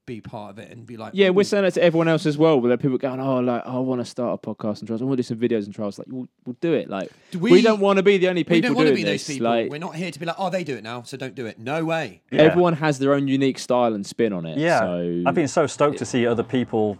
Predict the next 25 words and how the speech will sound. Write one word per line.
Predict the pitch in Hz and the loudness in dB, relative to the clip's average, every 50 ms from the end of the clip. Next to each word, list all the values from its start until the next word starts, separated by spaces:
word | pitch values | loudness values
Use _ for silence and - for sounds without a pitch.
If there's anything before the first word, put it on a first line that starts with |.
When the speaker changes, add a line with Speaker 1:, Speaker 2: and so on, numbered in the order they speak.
| _ _ | _ _
Speaker 3:
like, | 101 98 92 - | -6 -4 -4 -6
start | - - - 101 101 98 - - _ _ _ _ _ | -6 -4 -2 0 0 0 -2 -6 _ _ _ _ _
their | 95 101 104 104 | -6 -4 -2 -2
own, | 101 101 101 | -2 -2 -4
uh, | 98 - - - 101 98 | -6 -6 -8 -10 -10 -10
vlo-, | 85 80 95 98 - - 95 - | -8 -6 -6 -8 -6 -8 -16 -12
vlogs | - 98 95 98 90 92 | -8 -6 -6 -6 -6 -6
or | 101 | -6
whatever. | 98 98 90 95 95 98 101 101 101 | -2 -2 -2 -2 -2 -4 -4 -4 -4
You | 104 104 101 | -4 -6 -4
guys | - 101 101 98 98 98 92 - - - | -4 -2 -2 -2 -4 -6 -8 -12 -10 -8
Speaker 1:
Yeah, | 202 202 180 170 | -8 -6 -6 -6
Speaker 3:
starting | 147 123 - 113 107 107 - 104 104 | -8 -4 -2 -2 -2 -2 -2 -6 -4
this, | 98 113 117 113 101 | -2 -2 -2 -2 -4
Speaker 1:
this | 135 - | -6 -8
is | - | -8
Speaker 3:
I | - | -6
Speaker 1:
it. | 139 | -6
Speaker 3:
think | 123 110 92 | -6 -8 -8
it's | 87 - | -10 -10
fantastic. | - 107 95 - - - 113 - - 98 - - _ | -10 -12 -12 -8 -8 -10 -10 -8 -12 -16 -18 -18 _
The | _ 101 | _ -8
more, | 98 113 117 | -6 -4 -4
the | 98 90 | -6 -6
merrier. | 90 92 104 107 90 85 82 | -8 -8 -8 -8 -10 -10 -12